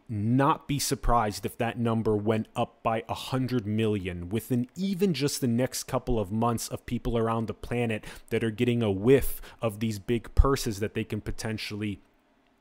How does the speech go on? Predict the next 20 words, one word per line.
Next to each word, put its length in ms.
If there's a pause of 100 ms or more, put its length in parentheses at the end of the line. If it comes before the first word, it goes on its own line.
(240)
gain 260
access 460
to 200
daily. 480 (1700)
So 420 (640)
we're 140
gonna 120
show 300
a 40
demo 500 (420)
of 180
this 220
as 140
well 420
on 140
the 100
device. 640 (1500)
And 180
so 320 (1800)
the 380